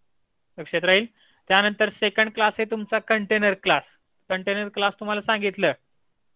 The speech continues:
काय, it is responsible for, बघा second last line आहे, container class is responsible for laying out,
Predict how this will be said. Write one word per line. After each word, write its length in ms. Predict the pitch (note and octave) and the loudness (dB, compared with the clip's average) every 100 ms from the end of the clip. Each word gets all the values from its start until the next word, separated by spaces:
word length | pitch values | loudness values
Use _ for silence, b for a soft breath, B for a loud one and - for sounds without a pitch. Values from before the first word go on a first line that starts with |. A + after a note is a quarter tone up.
| _ | _
काय, 220 | F3+ F#3+ A3+ b b _ | 2 2 2 b b _
it 160 | F#3 F3 | -8 -6
is 160 | G#3 G3 | -6 -4
responsible 720 | G3 - G3+ G3+ G#3 F#3+ F#3 | -6 -6 -6 -6 -4 -4 -2
for, 180 | F#3 F3+ - | 0 -2 -4
बघा 280 | G3 G#3+ C#3+ - _ _ | 0 2 0 -4 _ _
second 360 | - G3 G#3 G3+ | -4 -4 -2 0
last 260 | G3+ F#3+ G3+ | 0 2 0
line 260 | G3 F#3+ | 0 0
आहे, 180 | F3 C#3 - _ _ _ _ _ _ - - | -2 -4 -10 _ _ _ _ _ _ -20 -4
container 420 | G3 F#3+ G3 G#3 G#3 - | -2 -2 -4 -2 -4 -2
class 340 | G3+ D#4+ - - | 0 0 -2 -8
is 200 | G#3 F#3 | -8 -4
responsible 920 | G3+ F#3+ - G3 G3 - G3 G3 G3+ - | -4 -6 -6 -6 -6 -4 -2 -2 -4 -2
for 360 | G3+ G3 A3+ B3 _ _ _ _ _ _ _ _ _ _ _ _ | 2 2 2 -4 _ _ _ _ _ _ _ _ _ _ _ _
laying 480 | G3+ G3+ G#3+ B3+ B3+ | -2 2 4 4 2
out, 320 | F#3 D#3 - | 2 2 -6